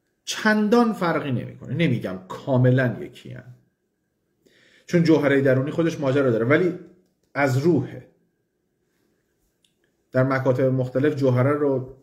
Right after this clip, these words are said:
چندین بخشش می‌کنن، ولی همونه، چیز دیگه ای نیست. جوهرهٔ درونی روح. جوهرهٔ درونی از کجا اومده؟ از اون یک مطلق، از خدا خداوندگار، از واحد،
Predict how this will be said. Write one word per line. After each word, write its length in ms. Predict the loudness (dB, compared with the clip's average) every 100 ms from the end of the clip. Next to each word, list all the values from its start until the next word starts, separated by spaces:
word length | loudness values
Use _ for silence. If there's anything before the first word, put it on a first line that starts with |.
| _
چندین 420 | -6 0 0 2
بخشش 540 | 0 0 -6 -16 -18 -20
می‌کنن، 380 | -20 -20 _ _ _ _ _ _ _ _ _ _ _ _ -20 -20 2
ولی 160 | 6
همونه، 480 | 6 4 2 -2 -6 -18 _ _ _ _ _ _ _
چیز 240 | -8 0
دیگه 360 | 0 2 6 8
ای 160 | 8
نیست. 460 | 2 -4 -8 -16 -20 _ _ _
جوهرهٔ 560 | 2 2 4 6 6
درونی 640 | 6 2 2 -2 -6 -12 -6
روح. 260 | -4 -4 -6 -20 _ _ _ _ _ _ _ _ _ _ _ _ _ _ _ _ _ 6
جوهرهٔ 360 | 6 8 6
درونی 320 | 6 4 4
از 140 | 0 -2
کجا 280 | -6 -2 0
اومده؟ 540 | 0 2 2 2 -2
از 160 | -4 -2
اون 100 | 0
یک 300 | 4 4 4
مطلق، 600 | -2 -4 -6 -10 -10 -18 _ _ -12
از 140 | -12
خدا 340 | -2 2 4 2
خداوندگار، 800 | 2 0 -2 -6 -12 -16 -20 -20 _ _ _ _
از 280 | -2 -2 2
واحد، 580 | 4 2 0 -6 -6